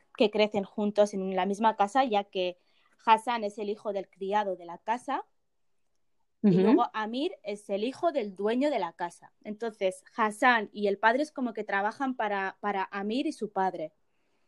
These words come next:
Speaker 2: Vale.
Speaker 1: ¿Vale?
Speaker 2: Sí, sí. Entonces también tienes esa cosa de clase
Speaker 1: Sí, sí,
Speaker 2: social.
Speaker 1: sí, sí, muchísimo. En este libro mucho, porque encima Hassan, los criados, son como de, son de un pueblo a los que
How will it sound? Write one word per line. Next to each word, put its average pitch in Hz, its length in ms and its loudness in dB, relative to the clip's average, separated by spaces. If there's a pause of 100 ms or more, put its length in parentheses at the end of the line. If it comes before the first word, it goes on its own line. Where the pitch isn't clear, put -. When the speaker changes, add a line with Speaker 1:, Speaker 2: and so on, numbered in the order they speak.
(2000)
Speaker 2:
Vale. 165 360 4
Speaker 1:
¿Vale? 208 220 4 (380)
Speaker 2:
Sí, 180 200 10
sí. - 160 12
Entonces 220 360 8
también 247 320 12
tienes 277 440 10
esa 240 240 10
cosa 254 260 10
de 226 160 10
clase 214 480 8 (100)
Speaker 1:
Sí, 277 140 8
sí, - 20 4
Speaker 2:
social. 202 420 10
Speaker 1:
sí, 147 60 0
sí, 240 140 -10
muchísimo. 233 640 -4
En 226 80 -4
este 233 240 2
libro 277 220 0
mucho, 240 320 -4
porque 214 220 -4
encima 247 500 0
Hassan, 254 500 0 (300)
los 208 200 -6
criados, 262 580 0 (380)
son 269 400 -6 (180)
como 240 320 -6
de, 208 640 -6 (300)
son 254 260 -2
de 294 60 2
un 302 140 -2
pueblo 269 540 -4 (360)
a 226 100 -4
los - 180 -8
que 240 120 -8